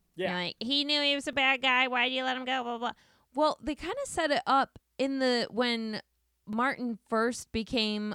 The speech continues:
Speaker 2: a fake cop and they go and pe-,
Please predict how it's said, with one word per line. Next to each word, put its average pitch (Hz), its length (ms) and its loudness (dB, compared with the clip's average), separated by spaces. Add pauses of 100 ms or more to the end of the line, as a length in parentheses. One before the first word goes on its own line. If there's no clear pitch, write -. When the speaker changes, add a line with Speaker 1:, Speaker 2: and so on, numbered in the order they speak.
Speaker 2:
a 196 200 2
fake 202 380 -2
cop 190 480 2
and 196 200 -2
they 190 160 -2
go 185 540 2
and 170 480 -4 (580)
pe-, 226 140 -2